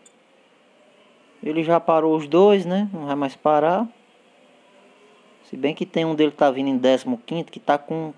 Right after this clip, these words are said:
não tá com muito pneu não já, viu? Tá, tá com um pneuzinho desgastado já. Vamos ver, né?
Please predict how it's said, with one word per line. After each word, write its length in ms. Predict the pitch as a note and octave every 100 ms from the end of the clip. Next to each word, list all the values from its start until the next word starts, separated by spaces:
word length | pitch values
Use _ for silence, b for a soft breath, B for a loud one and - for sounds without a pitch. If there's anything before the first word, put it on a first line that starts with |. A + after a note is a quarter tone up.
| _ _ _ _ -
não 80 |
tá 160 | B2+ C#3
com 120 | C#3
muito 260 | D3+ D3+ -
pneu 340 | - D#3 E3
não 240 | C#3 B2 A2
já, 200 | G#2 F#2+
viu? 220 | G#2+ C#3
Tá, 120 | - A#2+
tá 140 | C3
com 100 | D3+
um 40 |
pneuzinho 440 | D3 D#3 D3+ C3 C#3
desgastado 920 | C3+ B2 C#3 C3 - - A#2+ A#2+ A2+
já. 340 | F#2+ G2 B2 - _ _ _ _ _ _ _ _ _ _ _ _ _ _ _ _ _ _ _ _ _ _ _
Vamos 380 | A2 B2 B2+ G2+
ver, 220 | F#2+ F#2+
né? 140 | G#2+